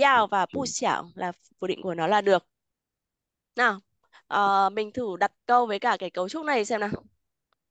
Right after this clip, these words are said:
Speaker 1: Thử, ờ, một vài bạn nha, cô gọi, gọi bất kỳ nhá. Ok,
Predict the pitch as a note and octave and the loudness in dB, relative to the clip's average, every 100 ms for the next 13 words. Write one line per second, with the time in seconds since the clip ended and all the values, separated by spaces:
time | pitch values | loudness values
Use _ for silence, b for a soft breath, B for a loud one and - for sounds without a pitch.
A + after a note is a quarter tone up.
0 | _ _ _ _ - G#3 F3 F3 F#3 F3+ | _ _ _ _ -14 -10 -8 -4 -2 -2
1 | F#3 G3 G3+ G#3+ G3+ A3 - A#3+ B3 A#3+ | -4 -4 -2 -2 0 -2 -2 -2 -4 -4
2 | A#3+ A#3 A3+ A3 G#3 B3 - A#3+ G#3+ A3 | -6 -2 -4 -2 -2 -2 -6 -10 -4 -2
3 | C4 - _ _ _ _ - B3 B3 | -2 -4 _ _ _ _ -4 -4 -2